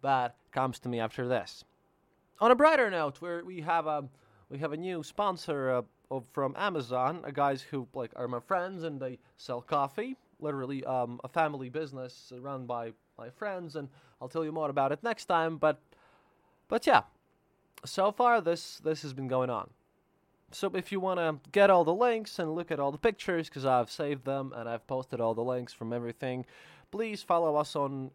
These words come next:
uh, Eastern Border, Eastern underscore border on Twitter, or just find us on Facebook. And yeah, well,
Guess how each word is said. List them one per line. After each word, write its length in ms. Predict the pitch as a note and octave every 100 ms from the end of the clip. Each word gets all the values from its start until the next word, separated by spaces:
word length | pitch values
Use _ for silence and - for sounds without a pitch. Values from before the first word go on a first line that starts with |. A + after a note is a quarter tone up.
| _
uh, 280 | C#3+ C3+ C3+
Eastern 340 | D#3+ D#3 C#3+ C3
Border, 460 | D#3+ E3 D#3+ D3+ D3+
Eastern 400 | D#3+ - C#3+ C3
underscore 420 | C3 C3 - B2
border 420 | A#2+ C#3 C3 B2+ -
on 200 | A#2+ B2
Twitter, 460 | G#3+ G3 E3+ D#3
or 160 | C#3 B2+
just 180 | B2 -
find 180 | C3 A#2
us 140 | -
on 100 | A#2
Facebook. 520 | - G3+ E3+ E3+ D#3+ - - - - _ _ _ _ _ _ _
And 160 | E3+ B3+
yeah, 180 | F#4+ A3 - - _
well, 300 | G#3+ B3+ C4